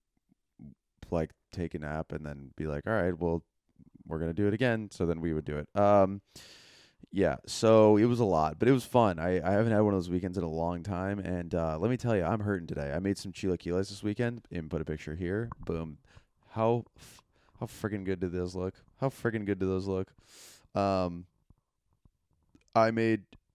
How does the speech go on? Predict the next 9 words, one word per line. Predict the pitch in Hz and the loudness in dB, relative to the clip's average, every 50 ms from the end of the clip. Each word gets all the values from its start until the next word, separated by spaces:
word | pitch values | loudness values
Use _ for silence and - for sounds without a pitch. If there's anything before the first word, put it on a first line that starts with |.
| _ _ - - - _ _ _ - | _ _ -20 -20 -20 _ _ _ -4
chilaquiles. | - 160 139 120 95 - - - 127 110 98 90 92 - | 0 2 4 4 4 2 0 -2 0 0 0 0 -2 0
Dude, | - 135 123 | 2 4 4
it's | 120 113 - - | 4 4 4 2
so | - 127 127 | 0 0 2
funny. | - - 104 107 113 | 0 0 0 2 2
There's | 117 110 104 113 | 2 2 4 4
a, | 107 98 82 - _ _ _ _ _ _ _ | 2 2 0 -4 _ _ _ _ _ _ _
there's | - 107 104 101 110 | 0 0 2 2 2
a, | 107 101 95 95 85 | 2 2 2 0 -2